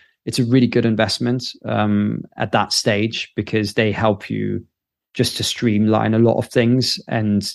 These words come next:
look at your forecasting, look at your utilization rates, look at, like, all these, like, really key things that the more people you have on board, the,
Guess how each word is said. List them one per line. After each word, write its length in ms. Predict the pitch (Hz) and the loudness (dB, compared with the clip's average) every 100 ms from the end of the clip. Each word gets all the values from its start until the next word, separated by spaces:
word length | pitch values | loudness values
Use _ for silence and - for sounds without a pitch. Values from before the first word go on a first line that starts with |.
| - | -2
look 240 | 127 123 - | 2 2 0
at 120 | 110 | -2
your 120 | 107 | -4
forecasting, 840 | - 101 98 - 98 - 113 101 | -4 -4 -4 -6 -8 -6 -6 -2
look 160 | 120 120 | 0 -2
at 100 | 107 | -4
your 120 | 104 | -4
utilization 640 | 101 104 101 98 95 104 | -4 -4 -6 -6 -6 -6
rates, 320 | 98 104 104 127 | -8 -8 -6 -6
look 160 | 120 | -6
at, 120 | 110 | -6
like, 200 | 113 113 - | -8 -4 2
all 160 | 165 | 4
these, 260 | 151 123 - - _ _ _ _ _ | 6 4 0 -10 _ _ _ _ _
like, 160 | 131 123 | -4 0
really 200 | 151 135 | 4 2
key 280 | 123 - 135 | 2 -2 -4
things 400 | - 147 143 113 | 0 2 2 2
that 200 | 117 110 _ | -2 -4 _
the 140 | 143 131 | 0 4
more 260 | 135 139 | 6 4
people 280 | 139 139 123 | 4 2 4
you 120 | 120 | 2
have 180 | 117 107 | 2 -2
on 120 | 110 | -6
board, 520 | 110 147 147 113 113 - - _ _ _ _ _ 127 | 0 2 4 2 0 -6 -20 _ _ _ _ _ -4
the, 200 | 120 117 | -2 -2